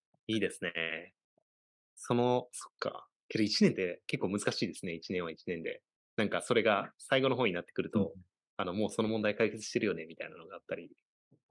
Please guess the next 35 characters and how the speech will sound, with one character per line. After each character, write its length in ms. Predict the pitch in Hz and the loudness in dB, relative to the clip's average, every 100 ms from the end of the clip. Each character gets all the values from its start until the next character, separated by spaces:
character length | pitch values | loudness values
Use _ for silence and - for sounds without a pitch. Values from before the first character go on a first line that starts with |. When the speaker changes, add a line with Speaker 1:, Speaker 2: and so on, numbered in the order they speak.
| _ | _
Speaker 1:
す 100 | - - | -20 -12
る 80 | |
か 100 | - | -2
な 120 | 92 107 | 0 2
と 120 | 104 | 0
思 80 | - | -2
い 20 | |
ま 120 | 90 | -6
す。 80 | - | 2
Speaker 2:
は 80 | 110 | 4
い 20 | |
は 40 | |
い 20 | 110 | 4
は 20 | |
い。 40 | - | 0
Speaker 1:
ま 60 | |
あ、 40 | 104 | -2
け 60 | |
ど 60 | - | -2
最 160 | 139 | -2
初 120 | 147 - | 0 0
は 60 | |
や 40 | 139 | -2
っ 40 | |
ぱ 80 | 123 | -4
り 80 | 98 | -4
効 180 | - | 0
力 200 | 101 85 | 0 -2
大 20 | 87 | -8
き 120 | - | -6
そ 100 | 95 | -8
う 40 | |
で 60 | 85 | -10
す 100 | |
ね。 80 | - | -16